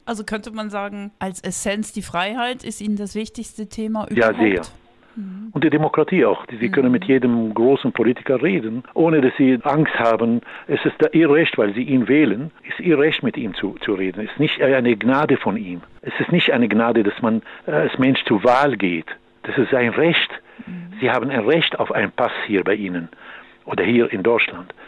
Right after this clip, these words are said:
Speaker 2: In Syrien haben sie kein Recht auf Pass, müssen sie beantragen und unter der Gnade des Geheimdienstes können sie einen bekommen oder einen nicht bekommen. Das ist so, die Demokratie ist wunderbare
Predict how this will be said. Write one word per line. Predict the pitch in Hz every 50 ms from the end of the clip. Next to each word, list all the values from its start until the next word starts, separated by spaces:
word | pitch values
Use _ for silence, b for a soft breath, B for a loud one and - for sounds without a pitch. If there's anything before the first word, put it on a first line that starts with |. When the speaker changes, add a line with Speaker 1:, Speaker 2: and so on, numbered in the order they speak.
| B B B
Speaker 2:
In | B 151 120 101
Syrien | 127 143 151 147 139 117 -
haben | 151 185 196 202
sie | 156 135 -
kein | - 95
Recht | 80 90 92 - -
auf | 90 - - -
Pass, | 107 98 - - -
müssen | 117 107 - - 104
sie | 104 107
beantragen | 110 123 127 131 131 - - 147 151 170 151 185 -
und | - 147 135 156
unter | 135 120 147 131
der | 113 123
Gnade | 104 98 127 143 160 175 165 151 131
des | 113 107 -
Geheimdienstes | - 113 110 - 123 110 107 107 101 101 - - - 110 - - B B B B B B
können | B 143 131 123 110
sie | 95 135 151 -
einen | - 127 113 107 107 101 92
bekommen | 104 - - 123 110 143 196 -
oder | - 123 - -
einen | - 107 101 104 123 143
nicht | 175 208 - -
bekommen. | - 113 - - - - - - - - - -
Das | - - 180 -
ist | - 202 - -
so, | 151 185 95 -
die | 90 87 92 85
Demokratie | 110 104 98 - - 98 - - 185 220
ist | 196 - - -
wunderbare | 175 196 185 - - 87 87 82 76 -